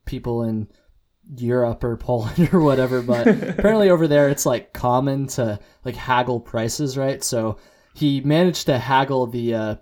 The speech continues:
Speaker 1: the person on the phone at this hotel a little bit and got the price of the hotel knocked down a little bit, but we still didn't really wanna pay for two nights, so we ended up just literally walking behind this Dairy Queen. There was, like, a patch of woods.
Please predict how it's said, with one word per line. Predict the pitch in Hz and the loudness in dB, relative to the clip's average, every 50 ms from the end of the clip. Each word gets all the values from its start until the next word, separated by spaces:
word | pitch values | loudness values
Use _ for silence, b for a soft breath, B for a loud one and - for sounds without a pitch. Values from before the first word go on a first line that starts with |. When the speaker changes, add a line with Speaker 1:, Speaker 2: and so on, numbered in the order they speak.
| _ _ _ | _ _ _
Speaker 1:
the | 135 | -12
person | - - 151 147 143 - - 147 | -4 0 0 0 0 0 -2 0
on | 135 131 123 | 0 0 0
the | 120 | -2
phone | 117 - 127 123 123 | -2 -2 0 0 0
at | 117 101 | -2 -6
this | 123 110 - | -6 -8 -6
hotel | - 123 117 - - 120 123 120 120 117 104 b b b b b - | -6 -6 -6 -4 -2 0 0 2 2 0 -2 b b b b b -6
a | 123 | -2
little | 120 123 117 117 | -2 0 0 0
bit | - 131 120 117 107 85 | 0 0 0 0 -2 -2
and | 113 117 110 | -6 -4 -4
got | 127 123 - | -4 -4 -4
the | 120 | -6
price | - - - 127 123 120 - - | -8 -4 -2 0 0 0 -2 -4
of | 131 117 | -6 -4
the | 117 110 | -4 -4
hotel | 113 120 110 - 127 120 120 | -4 -6 -4 -2 -2 -2 0
knocked | 120 113 113 110 - | 0 -2 -4 -4 -4
down | 120 113 113 117 | -4 -4 -4 -4
a | 113 | -4
little | 113 113 117 | -6 -6 -6
bit, | 120 117 113 113 101 - b b b b b b | -6 -4 -4 -4 -6 -8 b b b b b b
but | - 120 117 101 | 0 0 0 0
we | 131 | -2
still | 135 - - 190 185 180 | -4 -2 2 2 2 4
didn't | 175 160 143 131 | 2 0 0 0
really | 131 131 131 | 0 0 2
wanna | 127 123 123 123 | 2 2 0 0
pay | 120 - 127 123 | -2 -4 -4 -4
for | 120 123 113 | -6 -8 -10
two | - - 131 127 | -6 -6 -4 -4
nights, | 120 120 117 113 101 - | -2 -4 -4 -4 -4 -6
so | - - 110 110 107 104 b b b b b b b _ | -6 -4 -4 -4 -4 -6 b b b b b b b _
we | 143 143 139 | -2 0 2
ended | 147 170 170 160 | 4 4 4 4
up | 156 - - | 4 2 0
just | 147 143 117 - - - | -6 -6 -6 -6 -10 -6
literally | 135 139 143 151 156 147 127 | -4 -2 0 0 0 0 -2
walking | 117 113 117 123 123 127 123 - 147 139 143 143 143 139 _ _ | -2 -2 0 2 2 2 0 -2 -2 0 0 -2 -4 -6 _ _
behind | 131 110 - - 123 127 131 131 127 | -6 -4 -2 -2 0 0 0 0 -2
this | 120 - | -4 -6
Dairy | - 127 113 117 120 120 | -6 -4 -4 -2 -4 -4
Queen. | 120 - 131 131 131 131 | -4 -4 -2 -2 -2 -2
There | 123 117 | -2 -4
was, | 117 110 | -4 -6
like, | 120 113 - | -6 -8 -8
a | 110 | -8
patch | - - 113 117 117 - | -6 -4 -4 -4 -4 -4
of | 120 104 | -6 -6
woods. | 104 110 117 123 131 - - | -4 -2 -2 -2 -4 -6 -10